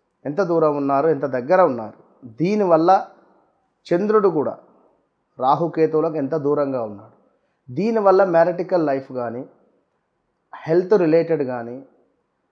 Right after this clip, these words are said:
ఆ, అదేవిధంగా మనీ రిలేటెడ్ కానీ, లేదా వివాహం మీద ఆసక్తి ఉండకుండా ఉండడం కానీ, జాబు చేయాలి అనేటువంటి ఆసక్తి ఉండకపోవడం కానీ,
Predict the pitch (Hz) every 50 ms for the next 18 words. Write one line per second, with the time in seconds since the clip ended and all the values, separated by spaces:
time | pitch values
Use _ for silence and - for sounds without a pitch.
0 | _ _ _ _ _ - 120 117 117 117 117 117 123 139 165 175 175 170 160 165
1 | 160 156 143 143 143 151 165 202 226 233 226 233 - 160 160 160 165 175 180 175
2 | 180 160 151 135 127 120 117 113 120 127 120 - _ _ _ _ _ _ _ _
3 | _ _ _ _ _ _ _ _ _ _ _ _ _ 117 120 143 165 202 208 202
4 | 170 151 143 139 139 135 - _ _ _ _ _ _ _ _ - 123 127 139 151
5 | 185 202 208 196 208 208 202 196 196 190 - - 135 139 160 - 185 175 175 -
6 | 202 180 143 139 143 160 156 160 165 160 160 160 160 147 143 135 131 127 131 127
7 | 123 120 113 107 117 120 117 - _ _ _ _ _ _ _ _ _ _ _ _
8 | _ _ - 120 120 120 143 160 156 170 202 214 208 240 233 196 - - 170 165
9 | 175 185 185 185 185 185 180 175 170 165 160 151 156 156 147 135 123 131 135 127
10 | 151 143 - - 151 135 127 127 127 127 123 131 123 127 120 120 117 117 113 107
11 | 104 101 98 104 113